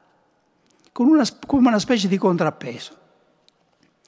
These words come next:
È una corsa generale, se uno pre-, frequenta certi libri di teologia, specialmente in qualche decennio passato. È una corsa generale a chi si spinge più avanti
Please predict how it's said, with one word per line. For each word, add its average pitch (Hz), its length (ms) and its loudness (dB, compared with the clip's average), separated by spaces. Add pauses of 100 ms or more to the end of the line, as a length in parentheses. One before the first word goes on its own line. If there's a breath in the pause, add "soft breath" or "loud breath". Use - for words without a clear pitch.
(640 loud breath)
È 262 80 0
una 302 240 4
corsa 269 460 0
generale, 185 840 0
se - 160 -2
uno 196 280 2
pre-, 180 240 0
frequenta 170 600 -2
certi 165 320 -4
libri 165 240 0
di 147 120 -2
teologia, 156 460 -2
specialmente 151 540 -2
in 151 60 0
qualche 139 360 -4 (240 loud breath)
decennio 151 460 -2
passato. - 640 -10 (480 loud breath)
È 330 100 -2
una 294 180 4
corsa 269 300 0
generale 247 540 2
a 196 60 2
chi 233 180 -2
si 202 120 -2
spinge 233 380 0
più 226 180 2
avanti 277 680 2